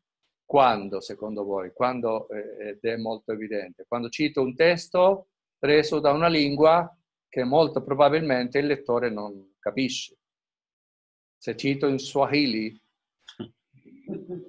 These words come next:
o, o in Ibu o in giapponese, probabilmente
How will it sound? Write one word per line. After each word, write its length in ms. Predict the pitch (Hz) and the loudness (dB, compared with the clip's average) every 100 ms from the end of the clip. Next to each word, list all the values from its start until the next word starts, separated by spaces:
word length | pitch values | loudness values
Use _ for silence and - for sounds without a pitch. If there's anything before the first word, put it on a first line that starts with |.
| - - - - - - 554 - - _ - - _ - _ - - 659 605 131 - _ _ - | -20 -20 -20 -8 -4 -4 -6 -12 -18 _ -20 -20 _ -20 _ -10 -6 -6 -8 -12 -16 _ _ 0
o, 180 | 147 147 160 - 156 180 - - | 4 4 2 -2 -12 -16 -10 2
o 220 | 135 139 | 6 8
in 280 | 139 143 147 | 6 4 2
Ibu 520 | 143 180 147 147 147 147 | 2 2 4 4 2 4
o 260 | 139 143 | 4 6
in 240 | 139 143 143 | 6 2 2
giapponese, 920 | 151 151 156 151 160 151 151 143 147 - - - - _ _ _ _ - | 4 4 4 4 4 4 4 4 2 -4 -12 -20 -20 _ _ _ _ -12
probabilmente 1200 | - 196 185 165 170 170 160 165 165 151 135 - | 4 6 8 6 4 4 4 2 2 4 4 0